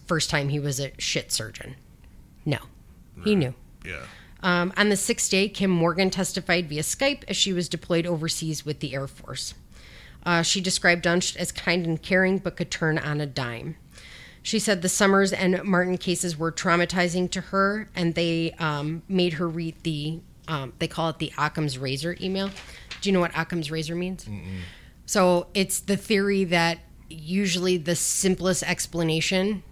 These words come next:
Speaker 1: is the actual explanation.
Speaker 2: Yeah, okay.
Speaker 1: So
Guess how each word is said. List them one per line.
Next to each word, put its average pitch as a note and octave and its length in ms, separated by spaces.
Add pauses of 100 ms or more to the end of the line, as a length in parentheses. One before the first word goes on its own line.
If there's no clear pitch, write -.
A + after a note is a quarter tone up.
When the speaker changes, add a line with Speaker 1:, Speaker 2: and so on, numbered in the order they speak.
(260)
Speaker 1:
is E3 180
the D#3+ 160
actual C#3+ 540
explanation. B2 640
Speaker 2:
Yeah, F#2+ 280 (120)
okay. G#2 320 (220)
Speaker 1:
So C#3 360